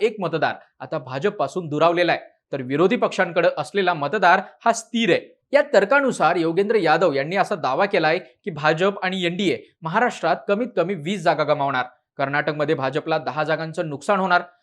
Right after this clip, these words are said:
राजस्थान आणि गुजरातमध्ये दहा जागा, मध्य प्रदेश, छत्तीसगड आणि झारखंडमध्ये मिळून दहा जागा, हरियाणा, दिल्ली, हिमाचल प्रदेश, पंजाब, चंदीगडमध्ये मिळून दहा जागांचं नुकसान, तर उत्तर प्रदेश आणि बिहारमध्ये मिळून एनडीएला कमीत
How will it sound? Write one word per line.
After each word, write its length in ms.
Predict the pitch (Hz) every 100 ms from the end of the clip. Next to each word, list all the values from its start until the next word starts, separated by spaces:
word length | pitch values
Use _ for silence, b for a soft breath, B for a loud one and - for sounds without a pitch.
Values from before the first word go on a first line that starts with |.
| b
राजस्थान 540 | 151 170 214 220 208 214
आणि 180 | 190
गुजरातमध्ये 600 | 175 151 175 196 185 185 185
दहा 240 | 147 170
जागा, 240 | 160 139 117 - _ _
मध्य 220 | 120 131 160
प्रदेश, 380 | 156 139 127 -
छत्तीसगड 560 | 147 - 180 127 143 120
आणि 200 | 151 160
झारखंडमध्ये 600 | 143 190 190 190 175 170
मिळून 360 | 156 196 175 160
दहा 220 | 139 143 170
जागा, 260 | 165 143 - - _ _ -
हरियाणा, 460 | 135 143 139 127
दिल्ली, 380 | 127 151 147 143
हिमाचल 440 | 127 143 165 170
प्रदेश, 380 | 165 156 139 131
पंजाब, 440 | - 160 160 156 139 -
चंदीगडमध्ये 560 | 165 202 254 240 214
मिळून 340 | 208 196 214 208 - 175
दहा 220 | 185 226
जागांचं 420 | 202 180 165 160
नुकसान, 300 | 139 - 131 - _ _
तर 100 | 143
उत्तर 260 | - 147 208
प्रदेश 320 | 202 165 165
आणि 140 | 160 147
बिहारमध्ये 520 | 135 147 180 185 160
मिळून 320 | 147 160 175 - b 160
एनडीएला 540 | 175 208 254 220 180
कमीत 260 | 190 196 240